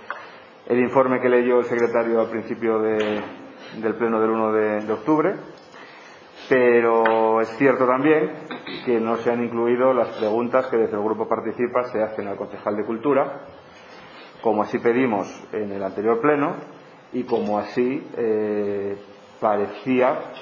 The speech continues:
o vamos, no tengo ninguna duda, de que los tres grupos, eh, estábamos de acuerdo en que eso se modificase en el,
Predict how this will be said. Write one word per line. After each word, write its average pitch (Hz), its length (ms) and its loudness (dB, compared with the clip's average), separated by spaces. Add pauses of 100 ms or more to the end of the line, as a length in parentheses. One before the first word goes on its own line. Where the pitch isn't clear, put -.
(100)
o 107 100 -6
vamos, 107 240 0 (220)
no 98 180 -8
tengo 117 240 -6
ninguna 110 300 2
duda, 127 340 2 (600)
de 117 280 2
que 139 240 4
los 123 220 2
tres 120 180 2
grupos, 127 640 0
eh, 107 520 0
estábamos 113 420 0
de 120 80 2
acuerdo 139 480 0 (260)
en 113 220 -8
que 127 380 0
eso 120 200 0
se 120 160 -4
modificase 101 640 -4
en 98 80 -6
el, 95 400 -8